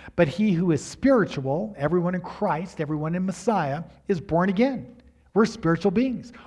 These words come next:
We're born from above. Every one of us, we have the ability through the Holy Spirit to understand the words of God, the meaning of life, our purpose, who we are,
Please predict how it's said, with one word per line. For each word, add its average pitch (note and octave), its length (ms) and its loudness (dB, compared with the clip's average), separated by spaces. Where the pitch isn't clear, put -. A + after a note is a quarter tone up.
We're A3+ 120 8
born D#3+ 300 2
from F3+ 220 2
above. G#3+ 480 4
Every F3 220 2
one F#3+ 240 2
of A#2+ 100 0
us, A2+ 200 -8
we G3 240 2
have E3+ 220 0
the C3 120 -2
ability D3+ 680 -2
through B3+ 540 2
the D3+ 200 2
Holy G3 340 0
Spirit C3 420 -8
to - 200 -6
understand E3+ 580 -4
the C#3 60 -4
words D3 260 -2
of C#3 100 -10
God, B2 340 -4
the B2+ 60 -8
meaning D#3+ 340 -2
of C3 120 -4
life, - 540 -6
our D3+ 180 4
purpose, - 720 -4
who F#3+ 120 0
we E3 220 0
are, B2 360 -2